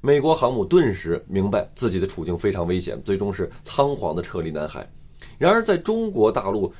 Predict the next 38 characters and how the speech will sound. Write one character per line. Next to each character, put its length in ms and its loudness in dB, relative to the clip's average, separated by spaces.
正 260 -2
面 220 0
应 260 -2
对 240 0
美 260 2
菲 180 -2
挑 240 -8
战 180 0
之 120 -6
际， 140 -4
台 240 0
湾 140 2
当 220 2
局 120 -6
呢， 100 -2
却 180 2
把 160 -2
驻 200 0
守 180 -4
太 220 0
平 160 -4
岛 160 -2
的 80 0
两 220 -4
艘 160 0
巡 160 -4
逻 100 -2
舰 180 -4
给 100 -4
撤 180 4
了， 260 0
只 180 0
留 160 4
下 100 -2
了 80 -2
小 200 -4
快 260 0
艇。 160 -10